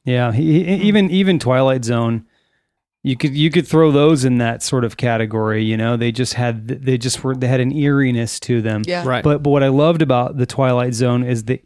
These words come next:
Speaker 1: the eeriness had texture. It had something, it was almost something that you, what, what was good about it is you could relate to it a little bit,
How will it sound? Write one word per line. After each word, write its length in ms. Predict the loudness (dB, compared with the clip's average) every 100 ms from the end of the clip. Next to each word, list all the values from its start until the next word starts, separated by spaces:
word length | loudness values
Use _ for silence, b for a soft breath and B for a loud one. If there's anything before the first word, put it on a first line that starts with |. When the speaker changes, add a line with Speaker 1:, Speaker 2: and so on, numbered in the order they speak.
| -6
Speaker 1:
the 200 | -4 0
eeriness 440 | 2 2 2 0
had 240 | -2 -4 -4
texture. 580 | -6 -6 -8 -6 -4
It 60 | -2
had 240 | -2 -4 B B B
something, 320 | -2 -2 0
it 120 | 0 0
was 160 | 2
almost 260 | 2 2 0
something 260 | -2 0
that 100 | 0
you, 140 | 0 -2
what, 180 | -2 0
what 160 | 0
was 180 | 0 0
good 240 | 2 4
about 220 | 4 2 2
it 40 |
is 100 | 0
you 80 | -2
could 140 | -2
relate 440 | -4 -2 -2 -4 -6
to 180 | -6
it 60 | -4
a 40 |
little 220 | -4 -6 -6
bit, 280 | -8 -12